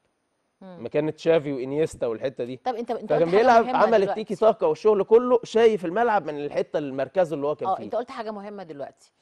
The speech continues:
Speaker 2: فهو كيروش
Speaker 1: بتقول
Speaker 2: كان حارس
Speaker 1: إنه،
Speaker 2: مرمى.
Speaker 1: آه، آه، كل واحد بيحط خطته على حسب مكانه
Speaker 2: اللي كان
Speaker 1: القديم
Speaker 2: بيلعب بيه في
Speaker 1: في
Speaker 2: الملعب.
Speaker 1: الملعب. هل أنت شايف إن هو كان بيعول بشكل كبير على أبو جبل أو على حارس المرمى بصفته حارس مرمى؟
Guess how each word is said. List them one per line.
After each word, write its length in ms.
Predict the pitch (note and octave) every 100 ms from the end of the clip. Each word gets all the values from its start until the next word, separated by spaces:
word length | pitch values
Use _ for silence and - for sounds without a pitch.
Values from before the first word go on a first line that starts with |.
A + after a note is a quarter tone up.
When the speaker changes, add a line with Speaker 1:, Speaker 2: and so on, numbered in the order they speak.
| _
Speaker 2:
فهو 180 | - F3+
كيروش 240 | A#3 G#3+
Speaker 1:
بتقول 140 | A#3+ D#4+
Speaker 2:
كان 120 | D4+
حارس 260 | F3 G3 -
Speaker 1:
إنه، 80 | D4
Speaker 2:
مرمى. 260 | D#4+ B3
Speaker 1:
آه، 300 | G#3+ G#3+ -
آه، 40 | G3+ -
كل 300 | C4+ C#4 A#3+
واحد 540 | A3+ A3+ - F#3 D#3+
بيحط 380 | F3+ - C4+ -
خطته 360 | - - D#4
على 100 | B3+
حسب 220 | B3+ C#4 A#3
مكانه 540 | A3+ C#4 D#4 D#4 D#4+ _ -
Speaker 2:
اللي 180 | C#3 C#3+
كان 140 | D#3+
Speaker 1:
القديم 140 | D#3+ F3+
Speaker 2:
بيلعب 280 | G3+ C#3+ C3+
بيه 60 |
في 60 | D3+
Speaker 1:
في 60 |
Speaker 2:
الملعب. 220 | C3 B2+ A#2
Speaker 1:
الملعب. 200 | C#3 - _ _ _ _
هل 200 | - C#4
أنت 180 | E4+ E4+
شايف 400 | E4+ D4 D4+ C#4+
إن 100 | B3
هو 240 | A#3 C4 C4+
كان 340 | C4 A3 G3 _
بيعول 840 | D3+ F3+ G3+ G#3 F3+ A#3+ C#4+ A3+
بشكل 540 | F#3+ G3 - - G#3 F#3+
كبير 600 | F3 F#3+ A3 C4+ G3+ D3
على 280 | C#3 F3 G#3+
أبو 220 | D#3+ E3
جبل 320 | F3 A#3 F#3+
أو 100 | D#3 D#3
على 160 | D#3
حارس 320 | F#3 A3 A3
المرمى 440 | F#3+ F#3 G#3 G3+ D3+ _ _ -
بصفته 460 | G#3+ C#4+ C#4+ B3+
حارس 320 | A#3 A#3+ B3+
مرمى؟ 280 | B3 C4+ D#4